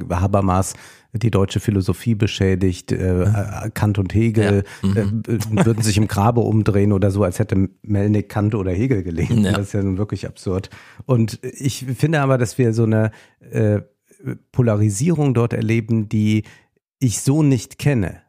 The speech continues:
Speaker 1: Also das ist schon eine neue
Speaker 2: Mhm.
Speaker 1: Stufe, dass
Speaker 2: Ja.
Speaker 1: Autoren,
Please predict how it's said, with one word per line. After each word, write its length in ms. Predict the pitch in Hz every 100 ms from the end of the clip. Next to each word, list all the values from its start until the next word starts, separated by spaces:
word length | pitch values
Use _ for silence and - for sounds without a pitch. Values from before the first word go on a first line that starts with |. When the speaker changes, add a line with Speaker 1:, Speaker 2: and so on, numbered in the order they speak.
| _ -
Speaker 1:
Also 220 | 107 113
das 240 | 127 123
ist 220 | 139 127
schon 360 | - 139 139 135 -
eine 200 | 107 104
neue 420 | 110 123 147 113
Speaker 2:
Mhm. 120 | 104
Speaker 1:
Stufe, 480 | 135 127 - 85 85 - - -
dass 340 | 101 92 - _ -
Speaker 2:
Ja. 260 | 98 101 -
Speaker 1:
Autoren, 840 | 98 101 117 131 147 135 147 151